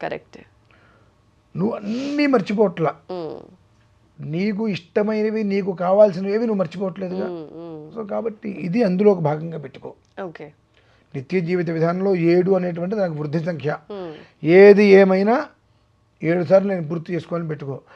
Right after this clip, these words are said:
Speaker 1: ఉమ్.
Speaker 2: నీకు మొదటిసారి వెళ్ళి వచ్చిన వారం రోజుల్లో నీకు ఫలితం వచ్చింది కాక, అయినా సరే నువ్వు మిగిలిన ఆరు నువ్వు పూర్తి చేయడం నీ లక్ష్యం.
Speaker 1: ఓకే.
Speaker 2: అంతే.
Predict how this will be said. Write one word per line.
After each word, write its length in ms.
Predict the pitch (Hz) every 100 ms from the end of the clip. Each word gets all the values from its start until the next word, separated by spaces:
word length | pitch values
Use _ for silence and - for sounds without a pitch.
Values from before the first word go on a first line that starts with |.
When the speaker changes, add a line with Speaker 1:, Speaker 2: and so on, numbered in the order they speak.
| 196
Speaker 1:
ఉమ్. 200 | 185 160
Speaker 2:
నీకు 200 | 156 165
మొదటిసారి 1000 | 165 156 180 160 214 214 196 170 196 196
వెళ్ళి 260 | 180 185 202
వచ్చిన 180 | 185
వారం 300 | 190 180 196
రోజుల్లో 260 | 208 208 214
నీకు 140 | 208
ఫలితం 200 | 170 180
వచ్చింది 300 | 190 156 170
కాక, 260 | 160 151 135 -
అయినా 380 | - 196 214 208
సరే 180 | 170 233
నువ్వు 220 | 208 202
మిగిలిన 400 | 202 175 190 190
ఆరు 260 | - 220 269
నువ్వు 180 | 254
పూర్తి 380 | 196 185 170 180
చేయడం 280 | 196 226 240
నీ 180 | 185 240 _ _ _
లక్ష్యం. 340 | 170 - 165 151 - _ -
Speaker 1:
ఓకే. 240 | 190 - 123
Speaker 2:
అంతే. 200 | 226 220